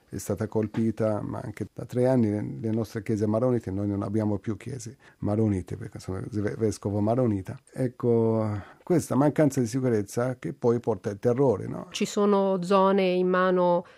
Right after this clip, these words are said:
Speaker 2: eh, ai ribelli, ci sono zone in mano all'esercito, ci sono i bombardamenti, ma
Speaker 1: Mm.
Speaker 2: chi combatte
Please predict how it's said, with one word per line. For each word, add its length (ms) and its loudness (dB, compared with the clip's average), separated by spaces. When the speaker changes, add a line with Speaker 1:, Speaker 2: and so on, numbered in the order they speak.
Speaker 2:
eh, 300 -4
ai 160 -2
ribelli, 580 2
ci 140 -6
sono 540 2
zone 240 2
in 80 0
mano 180 0
all'esercito, 800 -2
ci 140 -8
sono 180 0
i 80 2
bombardamenti, 840 0
ma 140 2
Speaker 1:
Mm. 60 -2
Speaker 2:
chi 280 0
combatte 840 0